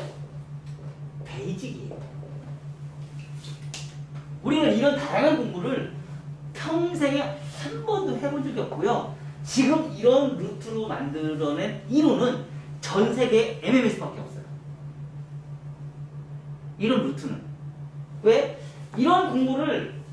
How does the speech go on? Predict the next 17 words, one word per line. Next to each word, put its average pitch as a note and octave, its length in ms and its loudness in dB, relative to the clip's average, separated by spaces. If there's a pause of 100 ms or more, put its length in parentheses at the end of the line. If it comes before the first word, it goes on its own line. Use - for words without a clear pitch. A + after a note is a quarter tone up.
(100)
한 F#4+ 300 2
번도 D#4 360 2
표현해서 D#4 580 2
전 F#3 180 -2
세계 A#3 160 0
사람들이 G#3 300 0
만들어내질 F#3 520 0
않았거든요. - 680 -6 (180)
여기에 G#3 260 6
따라서 F#3 380 2
뭐예요? - 600 0 (320)
여기에 D#3+ 200 0
따라서 D3 240 -6
발생이 B2 360 -8
되는 D3+ 300 -4 (1400)
층의 D4+ 340 4
흐름이, B3 240 2